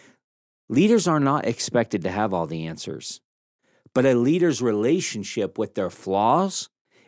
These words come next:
is crucial to how the entire team functions. Too much of this pride or denial or fear, they all get in the way of suc-, of any level of success that you're gonna have.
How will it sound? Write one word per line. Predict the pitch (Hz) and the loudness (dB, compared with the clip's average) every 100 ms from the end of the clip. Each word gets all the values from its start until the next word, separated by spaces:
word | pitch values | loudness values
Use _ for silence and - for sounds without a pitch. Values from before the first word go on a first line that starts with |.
| _ | _
is | 117 107 | -2 -2
crucial | - - - 190 214 190 - 95 62 _ _ _ _ - | -6 -12 -2 2 4 4 2 0 -2 _ _ _ _ -8
to | 120 | -4
how | 95 127 | 0 0
the | 113 104 | 2 -2
entire | 95 107 90 | -2 0 0
team | 85 101 82 | -2 -4 -4
functions. | - 104 98 - 76 58 - - _ _ _ - _ _ - | -4 -4 -4 -8 -10 -12 -16 -18 _ _ _ -20 _ _ -2
Too | 147 | 2
much | 143 135 - | 2 0 0
of | 104 | 0
this | 92 | 0
pride | - - 120 120 123 127 | -2 0 4 4 4 2
or | 113 87 | 2 0
denial | 90 90 104 117 120 | -2 0 0 2 4
or | 123 82 | 2 0
fear, | 80 - 120 120 123 | -2 -2 2 4 4
they | 113 98 | 2 0
all | 92 117 127 131 | 0 0 2 0
get | 113 120 95 | 0 0 0
in | 110 | 0
the | 101 | 0
way | 92 110 107 104 | 2 2 2 0
of | 104 92 | -4 -6
suc-, | - 95 - - - | -6 -8 -8 -10 -4
of | 117 98 82 - - _ - | 0 0 -2 -16 -20 _ -2
any | 123 120 | 0 2
level | 101 98 92 | 2 0 -2
of | 90 | -4
success | - 95 - 104 87 - | -4 -8 -6 -4 -4 -4
that | - | -8
you're | 87 | -8
gonna | 87 85 | -6 -6
have. | 90 82 80 - | -8 -8 -10 -16